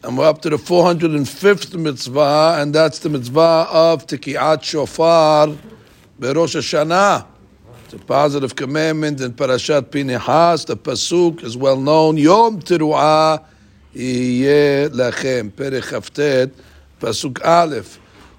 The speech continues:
<clears throat> And although the Torah does not say explicitly that on Rosh Hashanah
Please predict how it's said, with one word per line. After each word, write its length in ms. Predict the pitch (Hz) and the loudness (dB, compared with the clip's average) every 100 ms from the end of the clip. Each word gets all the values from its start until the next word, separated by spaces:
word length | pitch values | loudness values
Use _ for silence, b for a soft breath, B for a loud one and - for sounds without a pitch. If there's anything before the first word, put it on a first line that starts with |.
| _ - | _ -10
<clears throat> 260 | - - | -8 -6
And 100 | 143 | -4
although 300 | 143 143 180 | -2 4 4
the 200 | 175 165 | 2 -4
Torah 380 | - 151 156 175 | -2 0 2 2
does 240 | 160 151 139 | 2 -4 0
not 240 | 165 156 | 0 0
say 280 | - 165 160 | -2 -2 -2
explicitly 920 | - - 190 - 180 180 156 160 151 b b b _ | -8 -4 -4 -2 -6 0 0 0 -4 b b b _
that 420 | 143 151 147 - | 0 2 -2 -4
on 360 | 147 147 143 151 | -2 0 -2 -6
Rosh 320 | 139 160 151 | -2 -2 -2
Hashanah 800 | 127 160 147 160 180 165 160 | -4 0 2 4 4 4 0